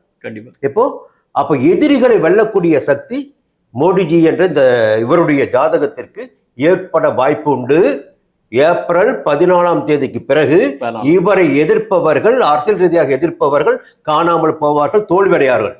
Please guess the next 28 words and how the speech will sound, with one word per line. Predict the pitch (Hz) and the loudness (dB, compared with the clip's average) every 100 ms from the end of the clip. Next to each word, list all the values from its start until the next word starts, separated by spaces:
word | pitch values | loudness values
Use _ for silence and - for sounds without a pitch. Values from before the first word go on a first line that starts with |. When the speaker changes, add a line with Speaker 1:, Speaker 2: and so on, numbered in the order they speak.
| 120 | -6
Speaker 1:
பலம் | 135 | -2
Speaker 2:
இன்னொரு | 220 285 | 0 2
Speaker 1:
இழக்கும். | 311 240 | 2 0
Speaker 2:
விஷயம் | 214 226 | -2 -2
சொல்லலாம். | 170 165 98 - | 0 0 -2 -6
என்ன | - 175 | -6 -4
சொல்லணும்னா, | 180 170 180 147 170 - _ _ | 0 0 0 -2 -4 -10 _ _
ஒரு | 180 180 | -2 0
பெரிய | 202 254 285 - | 0 0 -2 -2
பரபரப்பும் | 175 214 269 262 226 214 170 | -4 -2 0 -2 -2 -4 -4
பதட்டமும் | 151 190 185 147 | -2 -2 -2 -4
இருக்கும். | 107 - - _ | -6 -10 -20 _
ஏன் | 127 180 | -4 -2
Speaker 1:
கண்டிப்பா. | 240 | 0
Speaker 2:
பரபரப்பு | 175 180 185 175 127 | 0 -2 -2 -6 -6
பதட்டம்னா, | 135 139 131 139 104 127 - _ _ | -6 -6 -6 -6 -6 -10 -16 _ _
சனியுடைய | - 202 247 285 240 170 | -4 0 2 2 2 2
வீட்டுல | 185 185 | 0 -2
போய் | 190 | -2
செவ்வாய் | 143 143 143 | -2 -2 0
உட்கார்றாரு. | 117 101 - _ _ _ - _ _ _ _ - | -2 -4 -12 _ _ _ -20 _ _ _ _ -10
அப்ப | 110 131 | -2 0
இவன் | 120 135 | 2 2
ஒரு | 139 | 0
மந்தக்காரகன், | 139 147 170 170 165 151 190 | 0 0 0 2 0 2 0
இவன் | 147 | 2
ஒரு | 123 | 0
சுறுசுறுப்பானவன். | - 156 175 156 135 127 101 | -2 -4 -2 -4 -4 -4 -4